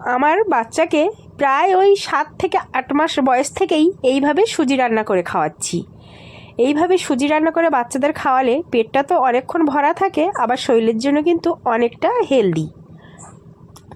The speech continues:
তো সুজি যখন ফুটতে শুরু করবে, দিয়ে দিলাম এক চিমটি নুন। মিষ্টি খাবারে নুনটা দিলে কিন্তু খেতে বেশ টেস্টি হয়। তারপর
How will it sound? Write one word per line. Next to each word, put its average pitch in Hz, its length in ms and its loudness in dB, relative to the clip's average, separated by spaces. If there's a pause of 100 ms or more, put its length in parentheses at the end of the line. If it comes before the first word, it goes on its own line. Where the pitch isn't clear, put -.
তো 320 200 2 (100)
সুজি 320 360 0
যখন 403 260 2
ফুটতে 330 340 -4
শুরু 381 220 2
করবে, 349 380 0 (680)
দিয়ে 285 160 2
দিলাম 320 240 0 (120)
এক 262 260 0
চিমটি 302 300 2
নুন। 185 300 2 (120)
মিষ্টি 240 300 0
খাবারে 370 340 0
নুনটা 294 340 2
দিলে 370 240 4
কিন্তু 370 420 2
খেতে 285 260 -2
বেশ 311 460 -2 (220)
টেস্টি - 360 -2
হয়। 165 260 -4 (560)
তারপর 294 440 0